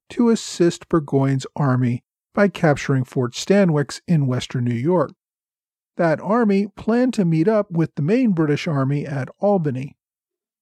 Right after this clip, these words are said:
The Patriot militia stopped this advance at Oriskany. Then General Benedict Arnold forced the British and their native allies at Fort Stanwix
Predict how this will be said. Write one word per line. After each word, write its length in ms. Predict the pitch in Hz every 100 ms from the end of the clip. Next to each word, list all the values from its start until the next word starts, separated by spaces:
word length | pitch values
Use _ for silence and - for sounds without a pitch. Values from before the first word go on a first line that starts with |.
| _
The 140 | 143 135
Patriot 540 | - 160 - 151 139
militia 440 | 147 151 156 147
stopped 460 | 139 - - 233 226
this 160 | 185 -
advance 500 | 165 165 160 165 -
at 220 | 156 139
Oriskany. 720 | 143 165 214 - 185 190 180 _ _ _ _ _ _ -
Then 240 | 208 214
General 340 | - 170 165
Benedict 500 | 151 156 139 139 135
Arnold 420 | 180 185 175 175 -
forced 380 | - - 196 -
the 100 | 202
British 400 | 160 156 156 - -
and 200 | 202 202
their 140 | 202 185
native 320 | 147 143 127 -
allies 480 | 180 160 147 147
at 240 | - 175 175
Fort 240 | - 151
Stanwix 640 | - - 135 135 135 -